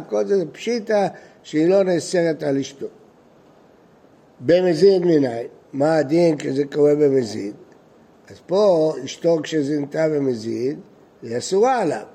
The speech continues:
מה הדין כשהוא שכב עם אחותה במזיד? האם אחותה נאסרה עליו? תאמרו לה אותה.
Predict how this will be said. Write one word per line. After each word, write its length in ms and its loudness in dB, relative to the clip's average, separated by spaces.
מה 200 -2
הדין 400 2
כשהוא 240 -2
שכב 460 -4
עם 120 2
אחותה 520 -2
במזיד? 640 -4
האם 520 2
אחותה 500 -4
נאסרה 520 -4
עליו? 240 -12
תאמרו 300 -2
לה 200 2
אותה. 460 0